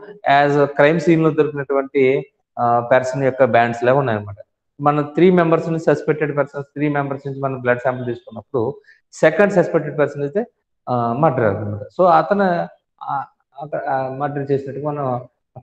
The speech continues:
confirm చేస్తాం. So, ఈ report మనకి, ఆ, police department కి ఇచ్చినట్లయితే, so, వాళ్ళు further అయిన investigation court produce చేయడం జరుగుతుంది అన్నమాట. So, ఇది ఇక్కడ జరిగినటువంటి. So, what are the applications?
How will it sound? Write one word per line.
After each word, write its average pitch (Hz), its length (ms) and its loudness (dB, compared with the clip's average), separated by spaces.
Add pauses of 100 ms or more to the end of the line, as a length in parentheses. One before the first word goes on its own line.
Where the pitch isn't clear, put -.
confirm 147 320 0
చేస్తాం. 98 280 -6 (500)
So, 190 40 2
ఈ 202 140 2
report 180 380 2
మనకి, 151 600 -2 (240)
ఆ, 120 180 2
police 143 320 2
department 127 460 2
కి 120 60 -4
ఇచ్చినట్లయితే, 120 760 -2 (320)
so, 156 80 2
వాళ్ళు 147 260 2
further 120 280 2
అయిన 113 320 -4
investigation 113 840 -14 (280)
court 120 220 -6 (360)
produce 117 280 0
చేయడం 104 200 -6
జరుగుతుంది 104 300 -8
అన్నమాట. 104 220 -12 (580)
So, 139 80 2
ఇది 117 160 0
ఇక్కడ 110 400 -6
జరిగినటువంటి. 104 720 -6
So, 151 80 6
what 156 120 4
are 156 80 4
the 143 100 4
applications? 175 560 2